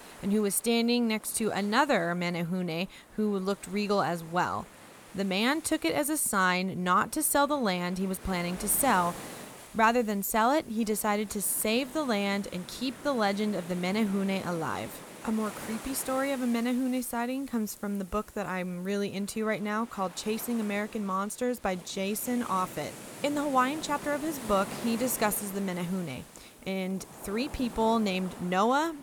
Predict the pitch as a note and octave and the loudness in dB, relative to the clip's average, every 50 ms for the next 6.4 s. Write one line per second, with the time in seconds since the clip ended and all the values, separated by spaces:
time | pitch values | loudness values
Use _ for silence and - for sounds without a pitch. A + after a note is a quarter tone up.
0 | - - F#3 F3+ F3+ G3+ A3+ B3+ C4+ C#4+ D4 D4+ - - - - - - G3 G3 | -4 0 0 2 2 2 2 2 0 -2 -4 -6 -8 -10 -14 -14 -8 -6 -4 -4
1 | F#3+ F#3 F3+ G3 A3 A#3+ A#3 - - C#3 A2+ A#2+ E3 - - - - - - - | -4 -2 -2 0 0 0 0 0 -2 -2 -2 -4 -4 -6 -10 -14 -14 -10 -4 -2
2 | G#3 F#3 G3 E3+ F#3 G#3 G#3+ G#3+ G3+ F#3+ F3 E3+ - F3 E3+ E3 D#3+ D#3+ - D#3+ | 0 0 0 2 2 2 4 2 2 0 -2 -4 -4 -4 -4 -4 -4 -4 -4 -4
3 | E3 F3 E3 D#3+ E3+ D#3 - - F#3 F#3+ G3 G#3+ C#4+ C#4 D#4 A#3 F3 D#3 E3+ F#3 | -4 -4 -4 -4 -4 -6 -4 -4 -2 -2 0 0 0 0 0 -2 -4 -2 2 4
4 | F#3+ F#3+ G#3 G3+ F#3 - - - - F#3 D#3+ - E3+ - - - E3+ D#3+ A2+ G2 | 4 4 4 4 0 -2 -4 -6 -6 -6 -6 -6 -6 -6 -4 -2 -2 -2 -2 -4
5 | G#2+ A2 - - - - - - - - A3+ G3+ F#3+ - - C4+ D#4+ E4+ E4+ E4+ | -6 -8 -10 -14 -18 -20 -18 -8 -2 2 2 2 2 0 -2 -2 0 0 0 0
6 | - A3+ A#3 A3 G#3+ G#3 G#3+ G#3 | 0 0 2 2 2 2 0 -2